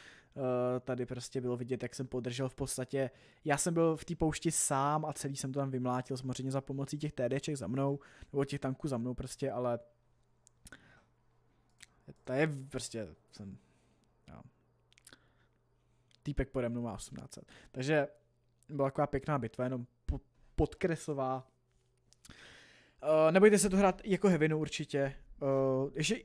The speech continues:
jestli můžu doporučit jednu věc, eh, hrajte ten tank v chatě. Eh, vy nabíjíte, jak jste si všimli, třináct celých dva, což je dlouhý reload. A pokud bude, my jsme hráli s Kakubem combo, eh, když teďka on hraje Chiméru,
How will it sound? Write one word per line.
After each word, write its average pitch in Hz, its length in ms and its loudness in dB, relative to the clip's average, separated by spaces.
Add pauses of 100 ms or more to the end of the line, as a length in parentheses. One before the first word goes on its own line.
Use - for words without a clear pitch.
(100)
jestli 190 240 4
můžu 208 120 4
doporučit 196 380 6
jednu 180 240 4
věc, 139 400 2
eh, 135 340 2
hrajte 143 300 0
ten 143 140 2
tank 139 160 -2
v - 120 -10
chatě. 120 300 -2 (380)
Eh, 139 160 2
vy 156 120 0
nabíjíte, 165 480 0
jak 151 120 -2
jste 151 140 -10 (200)
si - 160 -12
všimli, 123 280 -4
třináct 131 400 -6
celých 123 280 -10
dva, 143 380 0 (240)
což - 180 -8
je 139 60 2
dlouhý 135 340 2
reload. 175 420 2 (240)
A - 140 -12
pokud 147 200 0
bude, 143 420 4
my 156 120 0
jsme 160 160 0
hráli 151 240 4
s - 60 -4
Kakubem 151 460 0
combo, 139 480 2
eh, 135 60 2 (2750)
když 135 540 0
teďka - 280 0
on 139 100 2
hraje 135 200 2
Chiméru, 143 440 0